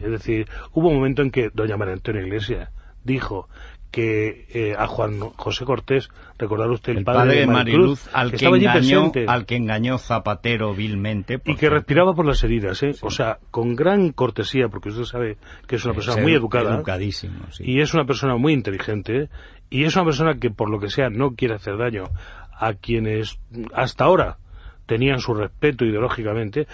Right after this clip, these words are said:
Speaker 1: pero que se le nota que ya está despegándose de algo en lo que no cree.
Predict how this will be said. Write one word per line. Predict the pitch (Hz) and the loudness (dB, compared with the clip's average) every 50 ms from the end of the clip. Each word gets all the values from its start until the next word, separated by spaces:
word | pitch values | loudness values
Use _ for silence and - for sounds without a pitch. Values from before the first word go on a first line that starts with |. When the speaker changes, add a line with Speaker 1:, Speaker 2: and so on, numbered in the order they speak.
| - - - | -14 -8 -4
Speaker 1:
pero | - 120 117 | 0 0 0
que | 101 123 120 | 0 0 0
se | - - 123 | 0 0 0
le | 110 110 107 | 2 2 2
nota | 120 151 - - 123 107 95 95 - - - - - - - - | 2 2 0 0 -2 -4 -4 -6 -10 -16 -20 -20 -20 -20 -10 -4
que | - 110 107 | -2 0 2
ya | 107 131 131 127 | 2 2 2 2
está | 113 95 - - 127 131 | 0 -2 -2 0 0 2
despegándose | 131 123 107 - - 117 104 113 131 135 117 113 104 - - 98 92 - - - - - - | 2 2 0 -2 -6 -2 0 2 2 2 2 0 -2 -4 -6 -8 -10 -12 -16 -18 -18 -16 -6
de | - 117 117 | -2 0 0
algo | 120 131 113 117 110 | 0 0 0 0 -2
en | 107 98 98 | -2 -2 -4
lo | 95 95 90 | -6 -6 -6
que | - 95 101 | -6 -4 0
no | 123 139 127 | 0 0 0
cree. | 104 - 113 107 101 113 147 175 | 0 -2 -2 -2 -2 -2 -4 -6